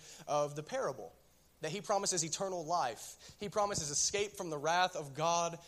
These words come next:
for our sin and reward to his servants who are faithful. And then Jesus goes on. I'm just trying to recap this whole thing. And then Jesus goes on,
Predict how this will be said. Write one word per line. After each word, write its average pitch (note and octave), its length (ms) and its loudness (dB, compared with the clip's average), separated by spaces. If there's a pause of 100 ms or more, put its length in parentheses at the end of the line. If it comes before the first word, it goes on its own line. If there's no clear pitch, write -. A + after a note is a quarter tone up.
for F#3 340 0
our E3 140 4
sin F3 400 2
and D#3 160 -6
reward D#3 640 -2 (220)
to D#3+ 100 -6
his F3 340 -2
servants D3+ 640 -2
who D#3 80 -4
are C#3 80 -4
faithful. F3 540 -8 (880)
And C3+ 80 -6
then E3+ 120 0
Jesus F3 260 -2
goes F3 220 -4
on. D3+ 180 -2
I'm D#3 240 -14
just - 60 -2
trying F3+ 120 -2
to C#3 60 -6
recap D3+ 400 -4
this C#3+ 140 -8
whole C#3+ 120 -4
thing. C3 180 -8
And C3 60 -6
then C3+ 80 -6
Jesus F3 280 -6
goes F3 180 -4
on, D3 180 -6